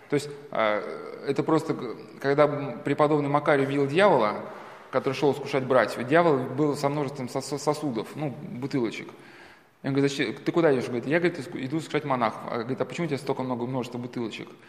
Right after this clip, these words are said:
«Потому что я для каждого ищу своё, я даю одному человеку, он, если не хочет, я ему даю ему что-то другое».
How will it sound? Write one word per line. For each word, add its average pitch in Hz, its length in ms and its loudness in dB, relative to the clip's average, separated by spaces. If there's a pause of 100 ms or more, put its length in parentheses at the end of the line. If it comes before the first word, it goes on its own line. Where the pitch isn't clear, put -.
(380)
«Потому 139 120 -10
что 151 120 -2
я 156 40 4
для 160 80 6
каждого 165 320 4
ищу 160 160 -2
своё, 131 380 0
я 127 180 2
даю 127 380 2
одному 127 480 -2
человеку, 117 300 -4
он, 170 120 -2
если 160 220 -4
не 160 100 -4
хочет, 180 320 -2
я 139 80 0
ему 139 120 -4
даю 127 120 0
ему 139 80 -4
что-то 131 240 -8
другое». 113 400 -6